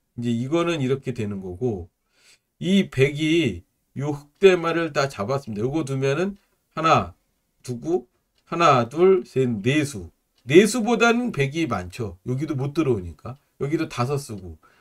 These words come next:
그러면 흑이 이만큼을 다 잡았고 백이 이걸 다 잡은 건데 이게 다시 살아오는 거죠. 그러니까 백이 일로 끊으-, 이으면 흑이 이로 끊는 수는 안 됩니다. 이거는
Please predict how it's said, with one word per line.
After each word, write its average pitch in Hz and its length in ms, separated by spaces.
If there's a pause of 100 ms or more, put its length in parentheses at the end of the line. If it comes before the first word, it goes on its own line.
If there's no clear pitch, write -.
(180)
그러면 196 260
흑이 208 420
이만큼을 185 760
다 160 120
잡았고 123 640 (260)
백이 139 260
이걸 135 320
다 127 140
잡은 107 340
건데 104 420 (300)
이게 151 280
다시 139 260
살아오는 190 420
거죠. 98 180
그러니까 165 300 (300)
백이 170 380
일로 254 340
끊으-, 196 480
이으면 160 600
흑이 175 260
이로 151 280
끊는 160 260
수는 147 180
안 98 120
됩니다. 87 300
이거는 160 500